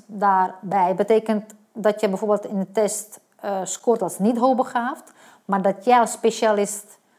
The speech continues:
ziet, hè, observeert door je ervaring dat het kind hoogbegaafd is. En dan moet je dan, dat, dat, dat kun je dan in je verslag, eh, eh, uitleggen. Dus wat dat betreft, eh,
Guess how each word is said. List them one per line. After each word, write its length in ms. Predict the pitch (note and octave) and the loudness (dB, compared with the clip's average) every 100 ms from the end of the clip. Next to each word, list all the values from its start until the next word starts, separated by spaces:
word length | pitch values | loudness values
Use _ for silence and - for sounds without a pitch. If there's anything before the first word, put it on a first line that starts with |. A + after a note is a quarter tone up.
| _ _ | _ _
ziet, 580 | D#3+ D3 F#3+ C4 - - _ _ | -6 -2 2 0 -2 -20 _ _
hè, 260 | - G3+ A#3 - _ | -4 -2 -2 -6 _
observeert 840 | A3 - G3+ F#3 A3+ G#3 F#3 - - | -4 0 -2 2 4 4 0 -8 -14
door 240 | G3 G3 | 0 2
je 400 | F#3+ F3+ F3 E3+ | 4 4 2 0
ervaring 680 | - F#3+ - A3+ A3+ G3 E3 E3 | -4 -6 -2 0 2 0 -4 -10
dat 160 | - F#3+ | -6 -4
het 120 | F#3+ | -4
kind 160 | - F#3+ | -2 0
hoogbegaafd 560 | F#3 F3+ - F3+ - | 0 0 -4 -4 -6
is. 320 | - G#3 - - - _ | -4 -4 -4 -14 -20 _
En 140 | - F3+ | -12 0
dan 200 | F#3+ G3+ | 2 2
moet 120 | G3 | 0
je 60 | F#3+ | 0
dan, 260 | F#3 F#3 - | 0 -2 -8
dat, 200 | - F3 | -12 -10
dat, 120 | - | -10
dat 120 | - F3 | -8 -6
kun 100 | F#3+ | -6
je 60 | |
dan 100 | F3+ | -6
in 80 | G3 | -6
je 100 | E3+ | -8
verslag, 640 | - - G3 G3 - - - | -10 -8 -4 -4 -6 -20 -10
eh, 340 | F#3 E3+ D#3+ D#3 E3 _ _ _ | -6 -4 -6 -10 -16 _ _ _
eh, 120 | - E3+ D3+ D3 | -14 -12 -12 -10
uitleggen. 520 | F#3 F#3+ G#3 - C#4+ _ _ _ _ _ _ _ _ _ _ _ _ _ | -10 -6 -6 -6 -12 _ _ _ _ _ _ _ _ _ _ _ _ _
Dus 140 | F#3 | 4
wat 120 | G3+ | 8
dat 120 | C4 | 8
betreft, 520 | A#3+ B3+ B3 A#3 - - | 6 4 4 4 0 4
eh, 580 | G#3+ G3+ G3+ G3 G3 | 6 6 4 4 2